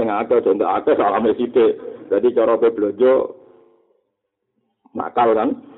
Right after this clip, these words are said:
mangane akeh kok buah apa sithik, gak fair jenenge.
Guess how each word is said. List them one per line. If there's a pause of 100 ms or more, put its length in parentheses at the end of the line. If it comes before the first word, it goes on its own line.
mangane
akeh
kok (340)
buah (140)
apa (300)
sithik, (320)
gak
fair (240)
jenenge.